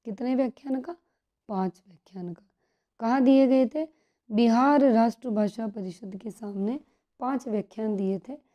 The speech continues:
जिनका संग्रह इन्होंने हिंदी साहित्य के आदिकाल नाम से उन्नीस सौ बावन में किया। यह एक लाइन है जो मैंने पुराने पेपर से ली है, यही सेट, कॉलेज लेक्चरर, इन पेपर से।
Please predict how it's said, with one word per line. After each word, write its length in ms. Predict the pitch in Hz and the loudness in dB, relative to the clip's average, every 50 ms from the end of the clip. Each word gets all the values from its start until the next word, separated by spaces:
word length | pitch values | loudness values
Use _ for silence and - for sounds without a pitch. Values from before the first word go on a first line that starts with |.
| _ _ _ _ _ _ _ 220 | _ _ _ _ _ _ _ -12
जिनका 480 | 180 165 214 247 262 254 254 254 240 | -4 0 2 4 4 2 2 -4 -8
संग्रह 380 | 220 - 226 208 202 214 220 226 | -10 -10 -8 -6 -4 -4 -2 -2
इन्होंने 340 | 226 214 208 208 208 214 214 | -2 -2 -2 0 0 0 0
हिंदी 300 | 202 202 208 202 240 233 | -2 -2 -2 -4 -6 -10
साहित्य 360 | - 233 214 196 - - 202 | -10 -14 -16 -14 -14 -16 -16
के 100 | 214 220 | -12 -12
आदिकाल 500 | 214 202 185 185 226 220 - 226 208 208 | -10 -8 -8 -8 -8 -8 -10 -10 -8 -6
नाम 260 | 202 196 190 185 190 | -6 -6 -6 -6 -8
से 160 | 185 - 214 | -8 -10 -10
उन्नीस 300 | 196 190 185 196 185 - | -8 -6 -6 -8 -8 -10
सौ 80 | - 202 | -12 -10
बावन 280 | 175 170 170 170 175 | -8 -8 -6 -6 -4
में 220 | 180 196 247 285 - | -4 -2 -4 -4 -6
किया। 320 | - - 196 175 165 170 - _ _ _ _ _ _ _ _ _ _ _ _ _ _ _ _ _ _ _ _ | -8 -8 -8 -6 -6 -8 -12 _ _ _ _ _ _ _ _ _ _ _ _ _ _ _ _ _ _ _ _
यह 340 | 247 254 285 285 285 269 269 | 2 4 6 6 6 6 6
एक 200 | 269 269 - _ _ _ _ _ _ _ _ _ _ _ _ _ _ _ _ _ _ _ _ _ _ _ _ _ _ _ | 4 2 -2 _ _ _ _ _ _ _ _ _ _ _ _ _ _ _ _ _ _ _ _ _ _ _ _ _ _ _
लाइन 400 | 208 202 196 202 220 254 269 254 | -4 0 2 4 4 6 6 4
है 160 | 247 247 262 - _ _ _ _ 214 | 4 2 -2 -8 _ _ _ _ -8
जो 140 | 190 220 220 | -2 0 2
मैंने 380 | 220 214 208 208 214 214 214 214 214 - | 2 4 4 4 2 2 0 -4 -8 -8
पुराने 340 | - 220 202 214 214 214 220 | -4 -2 2 2 2 2 0
पेपर 380 | 214 - 202 175 175 240 233 214 | -2 -4 -10 -10 -8 -8 -8 -8
से 200 | - _ 254 233 | -8 _ -8 -6
ली 200 | 214 208 202 208 | -4 -2 -2 -2
है, 120 | 226 262 - _ _ _ _ _ _ _ _ - | -2 -4 -8 _ _ _ _ _ _ _ _ -4
यही 220 | 220 220 233 247 | 0 0 0 0
सेट, 420 | 240 - - - 220 220 220 214 - | -2 -4 -8 -8 -6 -6 -6 -8 -10
कॉलेज 400 | _ - 214 202 196 208 202 202 | _ -12 -8 -4 -2 -2 -2 -2
लेक्चरर, 540 | 208 196 180 - - 208 190 202 208 208 208 _ _ _ _ _ _ _ _ _ _ _ _ - _ _ _ _ _ _ _ _ _ _ _ | -2 -4 -4 -6 -8 -8 -6 -6 -6 -8 -12 _ _ _ _ _ _ _ _ _ _ _ _ -20 _ _ _ _ _ _ _ _ _ _ _
इन 160 | - 233 226 202 | -4 -2 -2 -2
पेपर 340 | - 180 - - - 190 | -2 -6 -10 -10 -14 -18
से। 240 | 160 - _ _ 233 | -18 -18 _ _ -20